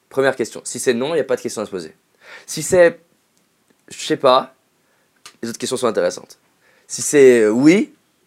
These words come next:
peut-être que les autres sont pas forcément intéressantes. Mais si c'est, je sais pas, deuxième question, c'est, je veux être connu pour quoi ?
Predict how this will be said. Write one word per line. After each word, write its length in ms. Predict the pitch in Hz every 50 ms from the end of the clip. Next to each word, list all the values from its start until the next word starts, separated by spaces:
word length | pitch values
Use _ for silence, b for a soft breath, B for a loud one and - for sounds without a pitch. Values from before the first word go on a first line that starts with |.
| _ _ _ _ _ _ _
peut-être 260 | - 131 160 156 160
que 80 | - 135
les 60 | 123
autres 100 | 139 135
sont 100 | 135 131
pas 140 | - 139 135
forcément 280 | 139 - - 139 131
intéressantes. 500 | 123 117 120 110 104 - 87 - - - _ b b b b b b b b b b b b b _ _ _ _ _ -
Mais 60 | 123
si 160 | 127 - 226
c'est, 140 | 214 - 202
je 60 | 185
sais 140 | - - -
pas, 300 | - 147 143 - 277 - _ _ _ _ _ _ -
deuxième 160 | 139 175 175
question, 260 | 175 175 160 202 208
c'est, 300 | 208 - 156 - - - -
je 120 | 117 120
veux 60 | 147
être 100 | 156 151
connu 180 | - 160 175 190
pour 200 | 190 143 - -
quoi ? 300 | - 151 120 95 - -